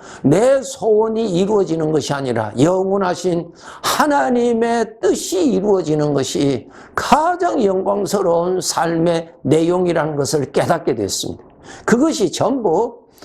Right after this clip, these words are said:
그 괴로움을 통해서, 그 문제를 통해서 하나님 앞에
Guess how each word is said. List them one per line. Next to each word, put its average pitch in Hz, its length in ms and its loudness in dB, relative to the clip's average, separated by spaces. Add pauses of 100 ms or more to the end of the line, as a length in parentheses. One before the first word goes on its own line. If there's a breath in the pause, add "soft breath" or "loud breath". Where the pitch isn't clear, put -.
(460 loud breath)
그 247 380 2
괴로움을 277 520 0
통해서, 160 460 -4
그 185 100 2
문제를 240 600 0
통해서 135 760 -2 (240 loud breath)
하나님 180 500 0
앞에 156 840 -2